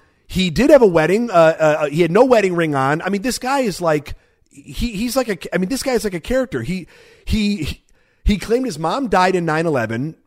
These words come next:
Uh, he said that he was Jewish. And they're like, "Oh, you're Jewish?" He goes, "No, Jewish."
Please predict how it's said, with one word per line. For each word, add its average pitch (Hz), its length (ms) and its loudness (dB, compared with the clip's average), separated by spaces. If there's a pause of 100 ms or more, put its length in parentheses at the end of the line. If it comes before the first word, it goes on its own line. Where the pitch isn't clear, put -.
(260)
Uh, 139 400 2 (300)
he 185 400 -6
said 233 260 0
that 254 120 -2
he 214 140 -2
was 156 260 -2
Jewish. 175 1160 -6
And 165 120 -4
they're 185 40 2
like, 175 140 0
"Oh, 220 80 2
you're 190 160 -4
Jewish?" 151 400 -2
He 202 60 -10
goes, 165 180 -6
"No, 175 220 -4
Jewish." 151 920 -8